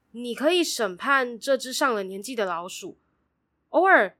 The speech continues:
你也可以判它死刑，但每次你都必须赦免它，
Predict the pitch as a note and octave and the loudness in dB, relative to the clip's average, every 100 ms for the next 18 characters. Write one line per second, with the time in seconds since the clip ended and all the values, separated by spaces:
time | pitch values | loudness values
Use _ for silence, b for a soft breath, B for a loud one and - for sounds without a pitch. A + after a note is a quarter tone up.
0 | _ C#4+ D#4+ C4 B3 A#3 G#3+ G#3 - F3+ | _ 2 2 0 -6 -10 -12 -14 -14 -18
1 | F#3 F#3+ E3+ F3+ _ _ _ _ - A3+ | -18 -20 -20 _ _ _ _ _ -12 -8
2 | G3 D#3 - A#3+ G#3+ F#3 G#3 A3+ G#3+ A3 | -8 -8 -8 -6 -6 -4 -2 -2 -4 -6
3 | A#3+ F#3 E3 F3 F#3 | -6 -6 -10 -10 -10